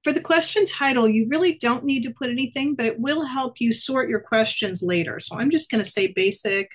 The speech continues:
addition stories. Now here's where I put the question in.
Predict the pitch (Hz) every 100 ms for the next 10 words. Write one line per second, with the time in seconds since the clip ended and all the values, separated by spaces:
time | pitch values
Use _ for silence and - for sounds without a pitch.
0 | _ _ _ _ _ 151 - 196 180 175
1 | - 185 175 - 170 131 - - - _
2 | _ _ _ - - - _ _ _ -
3 | _ _ _ - _ - - _ _ _
4 | _ _ _ _ _ _ _ 262 254 320
5 | 339 349 - 339 330 240 226 226 196 180
6 | - - 185 147 -